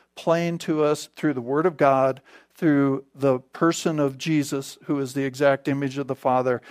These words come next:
and through the personal agency of the Holy Spirit. He makes it available to us, but we have a responsibility.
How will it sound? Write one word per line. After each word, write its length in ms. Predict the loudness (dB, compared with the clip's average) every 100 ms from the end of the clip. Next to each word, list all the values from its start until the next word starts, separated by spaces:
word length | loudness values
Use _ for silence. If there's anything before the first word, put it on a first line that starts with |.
| -20 -6
and 240 | 0 0 0
through 220 | 0 0
the 100 | -2
personal 640 | -6 -4 -2 -2 -4 -4 -2
agency 500 | -4 -4 -8 -8 -8
of 140 | -8
the 80 | -8
Holy 260 | -6 -6 -6
Spirit. 460 | -6 -2 -2 -4
He 160 | -6 -6
makes 540 | -2 0 2 0 2
it 100 | 0 0
available 580 | -2 2 4 4 0 -4
to 240 | -4 -4
us, 180 | -4 -6 -16 -20 _ 2
but 240 | 2 2
we 380 | -6 -2 2 4
have 240 | 6 4
a 40 | 2
responsibility. 920 | -4 -4 -4 -4 -6 -10 -10 -14 -16